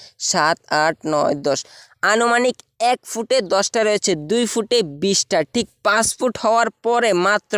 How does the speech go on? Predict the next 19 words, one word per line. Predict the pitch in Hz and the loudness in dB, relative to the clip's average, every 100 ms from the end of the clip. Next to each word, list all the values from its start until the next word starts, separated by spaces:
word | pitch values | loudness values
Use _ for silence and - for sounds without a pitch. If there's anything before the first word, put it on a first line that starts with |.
| 185 | 0
গাছের | 180 180 196 - | 0 0 -2 0
পাতা | 190 190 190 | -2 0 -2
কাটা | 180 175 - | -2 -2 -2
শুরু | 185 190 | 0 0
হবে। | 160 135 131 - - - - - 226 | 0 0 -4 -8 -20 -20 -14 -2 0
এবার | 247 214 202 | 2 0 0
just | 226 - - | -2 -2 -10
একটু | - 233 - - | -4 -4 -4 -2
চিন্তা | 247 247 240 | -2 2 0
করে | - 220 208 | 2 2 2
দেখেন, | 208 208 240 - _ _ - _ - 208 | 0 0 0 -4 _ _ -20 _ -2 -2
এইখানে | 220 247 262 - 190 | 2 2 0 0 -2
একটা | 202 226 220 | -2 0 0
গাছের | 220 226 214 | 2 0 -2
ভিতরে | 220 226 240 - | 0 0 0 0
প্রথম | 202 - 240 226 | -2 0 -2 0
কাটাতেই | 226 220 226 226 240 _ | 0 0 -2 -2 -2 _
তিরিশ | 220 226 - | -2 0 0
থেকে | 240 226 | -2 -2